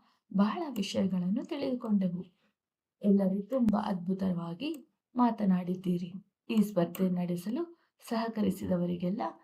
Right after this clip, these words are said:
ಧನ್ಯವಾದಗಳು." ಸಿಂಹ, "ಓ ನನ್ನ ಬಂಧುಗಳೇ,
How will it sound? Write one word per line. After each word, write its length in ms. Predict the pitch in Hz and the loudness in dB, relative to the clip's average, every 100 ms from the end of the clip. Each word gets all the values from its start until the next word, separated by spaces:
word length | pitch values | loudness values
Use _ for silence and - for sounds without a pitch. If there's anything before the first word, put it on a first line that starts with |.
| _ 226 | _ 2
ಧನ್ಯವಾದಗಳು." 1000 | 240 214 190 175 175 175 175 - _ _ _ _ - | 4 6 4 2 0 -2 -4 -6 _ _ _ _ -2
ಸಿಂಹ, 300 | 226 202 190 - - _ _ _ _ _ - | 8 8 8 0 -10 _ _ _ _ _ 2
"ಓ 180 | 269 240 | 4 8
ನನ್ನ 320 | 202 196 190 | 8 8 6
ಬಂಧುಗಳೇ, 760 | 180 185 180 180 180 240 - | 4 2 2 0 -2 -2 -6